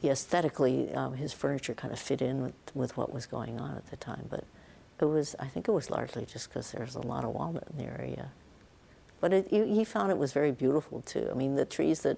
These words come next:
that nobody wanted would, sometimes they'd have these, um, they, bark inclusions down the center where, where the two main branches go off this way. And the bark sometimes gets caught between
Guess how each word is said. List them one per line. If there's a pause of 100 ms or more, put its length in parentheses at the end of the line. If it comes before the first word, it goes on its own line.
(380)
that
nobody
wanted
would, (520)
sometimes
they'd
have
these,
um,
they, (520)
bark
inclusions
down
the
center
where,
where
the
two
main
branches
go
off
this
way. (460)
And
the
bark (120)
sometimes
gets
caught
between